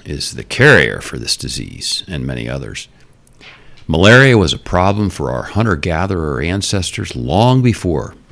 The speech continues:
the agricultural revolution. Did you ever wonder why God <laughs> created the mosquito?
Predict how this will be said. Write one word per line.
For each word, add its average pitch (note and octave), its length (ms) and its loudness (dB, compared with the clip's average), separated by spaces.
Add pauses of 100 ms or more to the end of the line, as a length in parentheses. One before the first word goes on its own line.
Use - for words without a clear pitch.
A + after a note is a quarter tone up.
(180)
the D2+ 160 -4
agricultural C#2+ 840 -4
revolution. B1 720 -8 (720)
Did - 140 -4
you B2+ 60 4
ever G#3+ 140 2
wonder F3 280 2
why E2 180 0
God E2 400 -6
<laughs> - 0 -
created D#2+ 440 -8
the - 60 -10
mosquito? C#2+ 520 -6